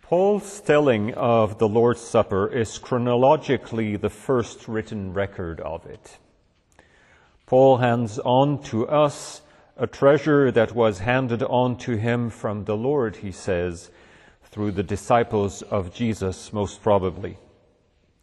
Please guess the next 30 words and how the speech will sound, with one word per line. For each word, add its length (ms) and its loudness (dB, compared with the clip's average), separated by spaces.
This 260 0
brief 440 0
passage 580 0
in 140 -2
the 80 -2
first 440 -2
epistle 500 -2
to 140 -12
the 140 -8
Corinthians 1000 -8
is 180 -6
also 480 -2
referred 540 -6
to 440 -8
as 360 -2
the 100 -4
words 460 -2
of 200 -6
institution, 840 -12
the 80 -2
words 440 0
by 240 -2
which 520 -8
Jesus 520 -4
institutes 720 -6
the 140 -8
sacrament 760 -4
of 240 -6
his 260 -8
body 560 -4